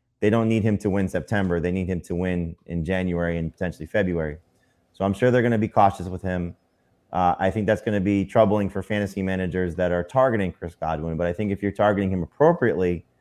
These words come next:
you know, the hope would be is by we, by the time we get to, you know, I, I hope it's not week six, but probably, you know, somewhere between week four and week six, you know, he's back to the Chris Godwin that we know and love. And I think if you're looking at some sort of a strategy,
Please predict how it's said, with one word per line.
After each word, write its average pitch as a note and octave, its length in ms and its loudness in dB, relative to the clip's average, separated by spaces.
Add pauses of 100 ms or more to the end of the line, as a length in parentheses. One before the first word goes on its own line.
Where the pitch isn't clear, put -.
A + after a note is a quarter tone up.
(460)
you G#2 60 -10
know, G2+ 60 2
the G2 100 2
hope C#3 320 6
would A2+ 120 2
be G#2 200 4
is G2 160 2
by G#2+ 340 4
we, G#2 200 0
by G2 140 -2
the G2 120 0
time A2+ 240 0
we A2 100 0
get G2+ 320 0
to, G2 480 0
you G2 80 -8
know, F2+ 240 -4 (500)
I, - 180 -6
I F#2+ 100 4
hope D#3 200 8
it's C3+ 80 4
not A2 200 0
week G#2+ 140 -2
six, F#2+ 360 -2
but G2+ 140 -4
probably, A#2 300 4
you A2+ 60 0
know, G#2+ 140 0
somewhere A2 320 -2
between G2 340 -4
week G2 160 -2
four D3+ 200 -2
and B2 100 0
week G2 140 -2
six, - 400 -6 (500)
you - 80 -6
know, G#2 80 2
he's G2 200 0
back A2 380 6
to A2+ 120 2
the G#2 160 2
Chris G#2+ 240 0
Godwin G2+ 400 4
that F#2+ 160 0
we F#2+ 100 -2
know F2+ 220 0
and F2 100 -2
love. F2 380 2 (160)
And F2+ 100 -8
I F#2+ 80 -4
think F#2+ 220 -4
if G2+ 140 -4
you're G2+ 120 2
looking G#2+ 320 0
at F#2+ 160 0
some G#2 200 -4
sort G2+ 180 0
of F2+ 80 0
a F2+ 80 -2
strategy, A2 720 2